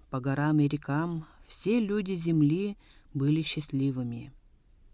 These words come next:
На одном из поворотов у большой скалы, похожей на верблюжью голову, их остановил оклик. «Кто идёт?» Это был часовой партизан. Пунцок подошёл к нему, сказал пароль,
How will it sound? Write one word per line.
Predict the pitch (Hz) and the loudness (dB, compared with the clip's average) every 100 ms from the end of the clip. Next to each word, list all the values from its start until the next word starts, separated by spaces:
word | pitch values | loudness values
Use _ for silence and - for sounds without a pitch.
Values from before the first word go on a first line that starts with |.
| - _ - - _ _ _ - - - - - _ _ - | -20 _ -20 -20 _ _ _ -20 -20 -20 -20 -20 _ _ -6
На | 160 160 | 0 0
одном | 160 165 160 | 2 4 4
из | 151 | 2
поворотов | - 156 156 170 - 156 | 0 2 2 0 -4 -4
у | 147 | 0
большой | 147 147 156 | 0 0 -4
скалы, | 147 151 147 185 202 | -4 0 0 0 -4
похожей | - 147 220 226 208 | -6 -4 -2 -2 -2
на | 170 | 0
верблюжью | 160 151 151 202 190 170 156 | 0 0 -2 -2 -4 -6 -4
голову, | 170 208 196 202 202 - - | -2 -2 -4 -6 -8 -12 -4
их | 175 220 | -4 -4
остановил | 175 - 139 135 147 175 | -8 -4 -2 0 0 -2
оклик. | 160 151 147 135 127 - - _ _ - - - - _ - - | 0 0 -2 -8 -12 -18 -20 _ _ -20 -20 -20 -20 _ -20 -20
«Кто | - - 254 233 | -8 4 4 4
идёт?» | 175 139 - - - - - | 2 -2 -2 -20 -20 -20 -8
Это | 160 226 254 | -6 -2 -2
был | 202 220 220 220 | 0 -2 -4 -8
часовой | - 135 135 127 143 | -8 -6 -6 -4 -6
партизан. | 165 147 - 139 135 127 131 - - - - _ - | -6 -10 -6 -6 -6 -8 -10 -18 -20 -20 -20 _ -8
Пунцок | 190 180 269 311 | -6 -2 0 0
подошёл | - 214 190 - 226 240 | 0 -2 -2 -2 -2 -2
к | 214 | -4
нему, | 190 160 135 131 - | 0 2 2 -2 -12
сказал | - 139 135 131 | -8 -6 -4 -4
пароль, | 139 135 156 220 | -4 -2 -2 -4